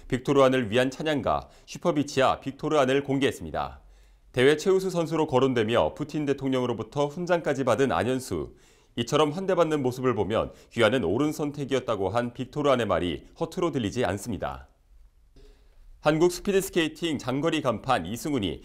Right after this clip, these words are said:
남자 오천 미터에서 대회 신기록을 세웠습니다. 이십칠 일 열린 제구십오 회 전국 동계체육대회 스피드스케이팅 남자 오천 미터에서 육 분 삼십오 초 구십이 대회 신기록으로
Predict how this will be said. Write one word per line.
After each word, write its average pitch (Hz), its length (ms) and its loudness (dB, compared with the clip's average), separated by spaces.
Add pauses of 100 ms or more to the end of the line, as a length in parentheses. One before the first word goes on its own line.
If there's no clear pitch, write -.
(140)
남자 120 320 -2
오천 123 300 -2
미터에서 123 580 0
대회 117 300 2
신기록을 170 480 -2
세웠습니다. 90 680 -4 (580)
이십칠 147 360 -2
일 151 160 2
열린 120 400 2
제구십오 117 640 -2
회 92 180 4
전국 120 340 -4
동계체육대회 139 880 0
스피드스케이팅 120 840 -6
남자 107 320 0
오천 101 300 -4
미터에서 87 580 -2 (320)
육 113 160 -4
분 156 120 -4
삼십오 143 380 -2
초 127 260 2
구십이 110 460 -2
대회 123 300 2
신기록으로 131 760 0